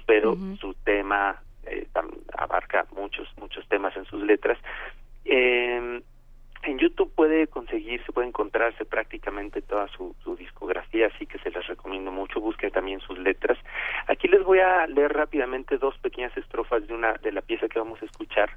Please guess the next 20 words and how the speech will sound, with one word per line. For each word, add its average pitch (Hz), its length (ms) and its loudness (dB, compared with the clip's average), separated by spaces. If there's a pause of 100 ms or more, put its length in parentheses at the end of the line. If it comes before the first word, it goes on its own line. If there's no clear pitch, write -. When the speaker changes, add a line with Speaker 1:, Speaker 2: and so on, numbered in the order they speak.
(140)
Speaker 1:
de - 140 -8
su - 100 -10
disco 110 320 -6 (180)
Soy 113 240 2 (160)
Xo, 117 220 4
del 98 300 2
noventa 98 360 -4
y 95 80 -2 (120)
cinco. 113 400 -2 (640)
Em, 113 800 0 (160)
y 151 100 2
pues 147 240 6
es 151 180 4
una 180 140 4
reflexión 156 480 0
sobre 143 380 4
una 147 180 0
idea 147 200 4
de 143 100 2
progreso 131 580 -2